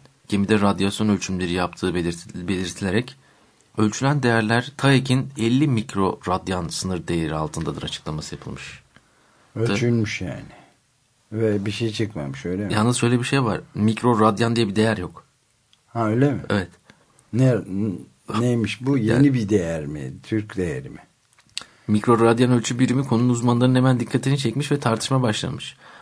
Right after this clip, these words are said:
Speaker 1: Radyanın açı birimi olduğuna dikkat çekmişler ve dava at-, açacaklarını söylemiş Çevre Mühendisleri Odası Başkanı Baran Bozoğlu.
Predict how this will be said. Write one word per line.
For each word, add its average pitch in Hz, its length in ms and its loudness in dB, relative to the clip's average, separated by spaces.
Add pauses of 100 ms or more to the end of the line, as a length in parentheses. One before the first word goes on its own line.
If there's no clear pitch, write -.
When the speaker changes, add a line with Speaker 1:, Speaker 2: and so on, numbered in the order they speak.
(120)
Speaker 1:
Radyanın 110 400 4
açı 123 280 0
birimi 127 220 4
olduğuna 101 360 2
dikkat 98 300 -4
çekmişler 131 460 -2
ve 117 120 0
dava 101 280 2
at-, - 140 -2 (140)
açacaklarını 85 500 -6
söylemiş 85 400 -6
Çevre 90 280 -2
Mühendisleri 85 540 -2
Odası 80 360 -6
Başkanı 85 420 -4 (640)
Baran 98 320 4
Bozoğlu. 98 500 0